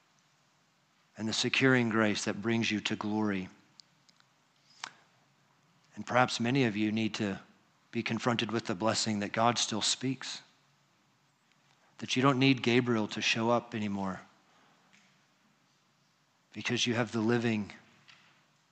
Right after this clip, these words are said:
Word of God bound up in Jesus and revealed to us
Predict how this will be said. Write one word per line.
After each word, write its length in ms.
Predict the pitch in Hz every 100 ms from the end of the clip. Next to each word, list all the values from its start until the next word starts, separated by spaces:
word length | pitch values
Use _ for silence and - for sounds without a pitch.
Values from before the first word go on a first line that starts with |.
| _ _ -
Word 200 | 120 120
of 160 | 104
God 440 | - 110 107 95 - - - _ _ _ _ _ _ _ _
bound 420 | 117 113 123 131 123
up 220 | 113 - - - _ _ _ _ -
in 220 | 127 139
Jesus 580 | 123 123 110 104 - - -
and 180 | 104
revealed 480 | 107 101 120 127 113
to 220 | - 117
us 300 | 107 - -